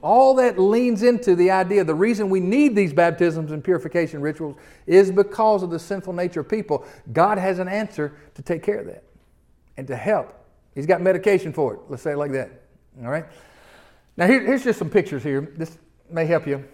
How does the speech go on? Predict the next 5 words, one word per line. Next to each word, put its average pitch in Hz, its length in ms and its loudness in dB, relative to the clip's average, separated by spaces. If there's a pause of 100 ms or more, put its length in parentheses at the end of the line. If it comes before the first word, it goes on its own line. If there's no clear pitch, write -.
(1300)
Uh, 139 140 0 (420)
baptism, 180 540 4
Christian 262 260 -2
baptism 180 520 0
is, 143 120 -4